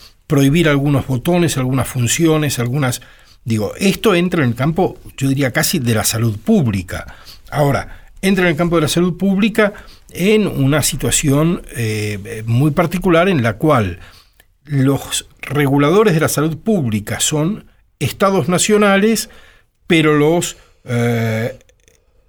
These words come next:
efectores del problema están totalmente deslocalizados. Aunque uno pueda decir que Facebook es una compañía norteamericana,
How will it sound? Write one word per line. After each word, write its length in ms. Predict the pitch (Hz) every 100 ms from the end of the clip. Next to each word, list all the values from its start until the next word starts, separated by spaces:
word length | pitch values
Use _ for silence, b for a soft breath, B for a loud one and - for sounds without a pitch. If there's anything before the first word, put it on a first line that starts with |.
| _
efectores 1040 | - 143 - 139 - - 226 220 214 - 135 - - -
del 360 | 120 131 131
problema 840 | - 139 147 180 202 165 180 208 202 B B B - -
están 400 | 120 - 202 208
totalmente 640 | 151 117 175 175 202 190
deslocalizados. 1120 | 123 - 117 110 110 104 104 - 147 131 101 110
Aunque 220 | 104 156
uno 140 | 214
pueda 120 | 156
decir 220 | 110 151 123
que 120 | 107
Facebook 460 | - 156 139 135 117
es 100 | 135
una 80 |
compañía 380 | 113 110 113 147
norteamericana, 920 | 131 110 110 107 110 139 101 92 117